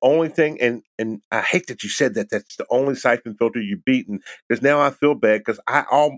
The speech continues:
I think I've beaten two, or I was close to beating, I think it was on the second disc of two. Something happened, some girl broke up with me or something like that. I didn't get to beat two. Three, I totally forgot about. And then, of course, the one for the PlayStation two,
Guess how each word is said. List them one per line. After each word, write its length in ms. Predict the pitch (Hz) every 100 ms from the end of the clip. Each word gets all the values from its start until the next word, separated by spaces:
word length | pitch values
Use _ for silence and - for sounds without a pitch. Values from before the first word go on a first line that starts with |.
| -
I 100 | -
think 220 | - 180
I've 240 | 160 104
beaten 320 | - 147 151 143
two, 300 | 170 170 160 - - -
or 100 | 131
I 60 |
was 120 | 117 -
close 280 | - 160
to 60 | 156
beating, 260 | 147 156 131
I 60 | 127
think 160 | - 131
it 40 |
was 100 | 131
on 80 | 123
the 60 |
second 380 | 98 - 160 -
disc 260 | 143 151 -
of 100 | 147
two. 340 | 156 156 156 147 _ _ _
Something 380 | - 120 104 95
happened, 520 | - 143 143 143 139
some 140 | 104 85
girl 260 | 117 123
broke 320 | 104 123 120
up 160 | 123 120 -
with 100 | 120
me 100 | 120
or 120 | 110
something 360 | 107 117 104 123
like 220 | 120 117
that. 260 | 127 123 - - -
I 120 | 98 113
didn't 180 | 123
get 120 | 113 113
to 60 |
beat 240 | 107 123 -
two. 260 | 131 123 117
Three, 360 | - 113 127 127
I 60 | 110
totally 320 | - 110 110
forgot 340 | 107 101 123
about. 380 | 123 123 123 120 _ _ -
And 120 | 98 107
then, 80 |
of 80 | 113
course, 240 | 123 127 -
the 80 |
one 160 | 117 120
for 80 | 120
the 100 | 104
PlayStation 640 | 127 117 117 113 101 92
two, 420 | - 151 147 151